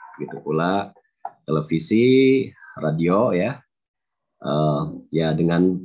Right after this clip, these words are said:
power tertentu pada jarak tertentu dia akan, eh, memberikan, eh, apa, impact gangguan ya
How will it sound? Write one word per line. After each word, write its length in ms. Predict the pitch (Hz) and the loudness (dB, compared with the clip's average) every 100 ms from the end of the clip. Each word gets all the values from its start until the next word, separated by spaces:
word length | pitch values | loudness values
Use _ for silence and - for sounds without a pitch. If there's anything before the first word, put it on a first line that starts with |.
| 82 | -4
power 560 | 80 80 80 82 - | 0 0 -2 -6 -10
tertentu 720 | - - 76 78 107 120 127 127 | -16 -10 -6 -2 2 4 4 0
pada 240 | 80 76 | -6 -8
jarak 320 | 78 80 80 | -10 -10 -10
tertentu 720 | - - 73 78 95 110 127 | -16 -16 -10 -6 -2 0 0
dia 320 | 101 82 76 - | -2 -6 -8 -8
akan, 200 | 85 95 98 - | -4 -2 -4 -8
eh, 480 | - 76 73 69 67 | -16 -20 -16 -16 -14
memberikan, 640 | 78 78 73 76 85 92 95 - _ _ _ _ _ _ _ 71 | -12 -10 -12 -8 -4 -2 -4 -10 _ _ _ _ _ _ _ -8
eh, 380 | 73 71 69 64 | -6 -4 -4 -6
apa, 560 | 64 78 87 113 135 _ _ _ _ _ 82 | -6 -6 -6 -8 -12 _ _ _ _ _ -4
impact 400 | 82 87 87 - - - 73 - _ _ _ - | -2 -4 -6 -10 -16 -16 -18 -20 _ _ _ -6
gangguan 480 | 76 78 82 101 107 | -2 0 0 2 2
ya 200 | 101 | 0